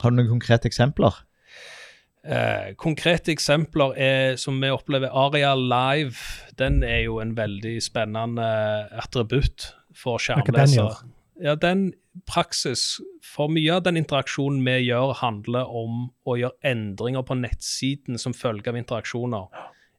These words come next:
Speaker 2: Jeg har
Speaker 3: Og
Speaker 2: sagt
Speaker 3: det,
Speaker 2: dette
Speaker 3: og det skjer
Speaker 2: flere
Speaker 3: gjerne direkte på grunn av JavaScript?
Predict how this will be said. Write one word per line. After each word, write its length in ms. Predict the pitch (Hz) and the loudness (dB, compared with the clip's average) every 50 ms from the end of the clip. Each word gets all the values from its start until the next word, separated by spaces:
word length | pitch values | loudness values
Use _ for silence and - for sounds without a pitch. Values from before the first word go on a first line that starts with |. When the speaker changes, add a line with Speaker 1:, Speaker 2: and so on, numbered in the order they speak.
| - | -8
Speaker 2:
Jeg 160 | - 123 123 123 | -4 -2 0 2
har 60 | 127 | 2
Speaker 3:
Og 20 | 120 | 2
Speaker 2:
sagt 140 | - 135 | 4 4
Speaker 3:
det, 80 | 143 143 | 6 6
Speaker 2:
dette 160 | 127 117 - | 4 4 4
Speaker 3:
og 60 | - | 4
det 60 | - - | 4 6
skjer 40 | 117 | 6
Speaker 2:
flere 140 | 156 151 139 | 6 6 6
Speaker 3:
gjerne 200 | 123 120 127 123 | 6 4 4 2
direkte 340 | - - - 147 - - - | 2 2 2 0 0 0 0
på 60 | 123 | 2
grunn 140 | - 127 117 113 | 4 6 6 6
av 80 | 113 | 6
JavaScript? 640 | 110 120 143 170 170 - - 196 - - - - | 6 6 6 4 4 4 2 2 2 2 0 -6